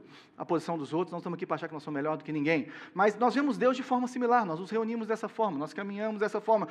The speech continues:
É muito difícil você ter muita comunhão, muita proximidade, se vocês veem Deus de uma forma muito distinta. Aí você vai precisar de colocar esses relacionamentos um pouco mais longe e, e reposicioná-los na sua vida. Mas essas pessoas buscam Deus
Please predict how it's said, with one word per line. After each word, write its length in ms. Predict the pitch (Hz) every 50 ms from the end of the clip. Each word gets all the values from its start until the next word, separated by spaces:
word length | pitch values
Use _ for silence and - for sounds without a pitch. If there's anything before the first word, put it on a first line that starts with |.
| - - -
É 80 | 185
muito 140 | 208 277 311
difícil 240 | 302 - 277 269 233
você 180 | 240 226 247
ter 300 | 240 247 226 220 - - -
muita 1080 | 208 226 262 302 311 330 349 370 381 381 392 392 392 381 381 - - - - 262 262 254
comunhão, 420 | 262 - 240 233 226 233 240 240
muita 320 | 240 240 302 370 - 302 254
proximidade, 640 | 240 247 - 240 220 202 185 226 262 269 220 185 - - - - -
se 100 | - 233
vocês 300 | 254 - - 294 240 220
veem 180 | 277 269 262
Deus 160 | 226 254 269 247
de 80 | 247
uma 80 | 262 240
forma 220 | 247 254 254 254
muito 360 | 262 285 320 370 359 - 311
distinta. 720 | 277 226 285 285 - - - 277 302 269 - 220 160 107 101 - - - - - - - - - -
Aí 120 | 185 208 233
você 180 | 262 - 294
vai 40 | 285
precisar 280 | - - 254 220 277 277
de 100 | - -
colocar 560 | 277 262 247 247 247 262 269 285 277 254 240
esses 180 | 226 233 226
relacionamentos 480 | 208 233 240 226 240 240 233 247 247 247
um 60 | 240
pouco 340 | - - 285 320 320 330 247
mais 300 | 220 226 233 233 208 180
longe 600 | 196 214 226 233 233 220 180 160 156 123 101 - - - - - - -
e, 360 | 196 202 220 226 220 226 220
e 20 | 226
reposicioná-los 960 | 220 170 254 330 311 - 277 269 247 247 - 277 262 240 233 240 247 247 220
na 80 | 240 226
sua 180 | - 254 254
vida. 240 | 226 190 240 247 202
Mas 140 | 208 214 214
essas 240 | 254 254 262 240 254
pessoas 340 | 240 220 233 262 262 240 196
buscam 520 | 160 202 285 320 302 311 - 254 233 208
Deus 440 | 185 202 254 262 262 254 - -